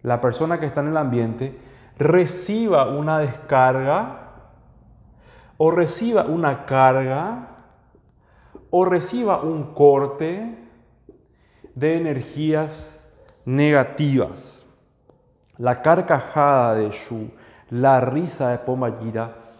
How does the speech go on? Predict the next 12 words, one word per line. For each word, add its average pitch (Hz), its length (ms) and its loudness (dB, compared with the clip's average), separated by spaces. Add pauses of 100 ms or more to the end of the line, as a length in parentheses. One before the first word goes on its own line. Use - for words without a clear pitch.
(180)
apunta 165 680 -2
exclusivamente 165 1400 -4 (420)
a 139 600 -4
llenar 175 1040 2 (680)
de 127 220 -2
onda, 139 420 0
de 117 220 0
la 117 140 -2
frecuencia 175 840 2
de 113 80 -2
la 120 100 0
persona, 135 480 -6